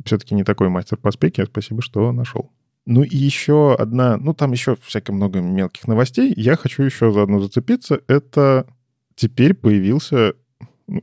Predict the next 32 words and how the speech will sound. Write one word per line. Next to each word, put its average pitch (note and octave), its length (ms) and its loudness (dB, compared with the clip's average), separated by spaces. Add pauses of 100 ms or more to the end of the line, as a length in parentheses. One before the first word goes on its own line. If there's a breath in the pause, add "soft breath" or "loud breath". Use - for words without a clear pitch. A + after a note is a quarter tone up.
я G2+ 220 -2
не G2+ 120 2
знаю, G#2+ 240 2
как - 200 -14
это G#2 120 -6
даже F#2 240 0
назвать. F#2 380 0 (540 soft breath)
М, A#1+ 260 -4 (320)
ты B2+ 100 0
можешь B2+ 560 0
открыть - 380 -4
любой B2+ 280 2
сайт. E2+ 400 -8 (380)
Если B2 420 0
видишь, G#2+ 520 0
что - 220 -4
сайт B2 280 0
сломан G2 540 0 (120)
в - 100 -8
Safari, C3+ 360 0 (240)
<laughs> - 240 -20
ты A2 120 -6 (120)
можешь B2 460 2
нажать A2+ 300 2
кнопочку - 500 -4
«Report A2 520 2
a B2 80 -2
website F#2+ 480 -4 (100)
issue» A2+ 400 0 (580)
и G#2 120 2
отправить G#2+ 560 0
фидбэк G#2+ 480 -2